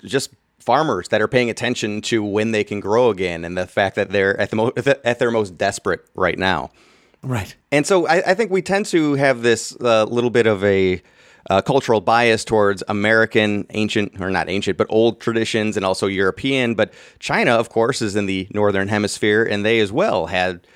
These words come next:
Speaker 1: they, they observed the solstice. They, the, the Yellow Emperor of China, like, three thousand years ago, decided that solstice should be considered New Year's Day because it's the beginning of the brightening. Uh,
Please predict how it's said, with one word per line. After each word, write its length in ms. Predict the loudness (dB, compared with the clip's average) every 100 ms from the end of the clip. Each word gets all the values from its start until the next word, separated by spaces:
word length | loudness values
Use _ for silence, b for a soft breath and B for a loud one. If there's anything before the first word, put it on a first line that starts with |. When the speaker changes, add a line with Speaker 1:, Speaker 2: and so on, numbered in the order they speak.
| b b
Speaker 1:
they, 120 | -2
they 180 | 0 -2
observed 400 | -2 -2 -2 -2
the 60 | -4
solstice. 600 | -4 -4 -2 -4 -4 -4
They, 580 | 0 2 2 0 -4 -8
the, 140 | -12 -6
the 120 | -4
Yellow 360 | -2 0 0 0
Emperor 440 | -2 0 0 0
of 100 | -2
China, 520 | -2 -2 -2 -4 -6 -10 b b b
like, 120 | -14 -10
three 280 | -6 -6
thousand 420 | -2 0 0 0 -2
years 240 | -2 0
ago, 240 | 2 2
decided 380 | 2 2 2 2
that 160 | 0 -2
solstice 480 | -2 -2 0 -2 -2
should 160 | -2
be 240 | 0 -2 -2
considered 440 | -4 -2 0 0
New 160 | 0 0
Year's 320 | 2 0 0
Day 280 | 0 0 -2
because 240 | -8 -12
it's 160 | -8 -8
the 60 |
beginning 580 | -6 -4 -2 -2 -2 -4
of 420 | -2 -2 -2 -6 -8
the 100 | -2
brightening. 520 | -2 -2 -4 -8 -10 B B B B -2
Uh, 220 | 2 2